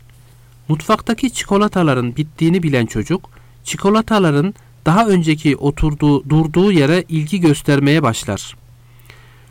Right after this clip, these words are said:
Davranışın azalması ve sonunda gösterilmemeye başlanması şeklinde ortaya çıkan bu değişiklik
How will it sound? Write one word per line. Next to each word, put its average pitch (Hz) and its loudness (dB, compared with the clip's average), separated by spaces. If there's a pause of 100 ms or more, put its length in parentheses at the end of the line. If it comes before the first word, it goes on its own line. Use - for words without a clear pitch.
(340)
Davranışın 214 4
azalması 165 2
ve 156 2
sonunda 156 0
gösterilmemeye 151 0 (460)
başlanması 147 0
şeklinde 156 -2
ortaya 151 0
çıkan 127 -4
bu 175 -2
değişiklik 175 -2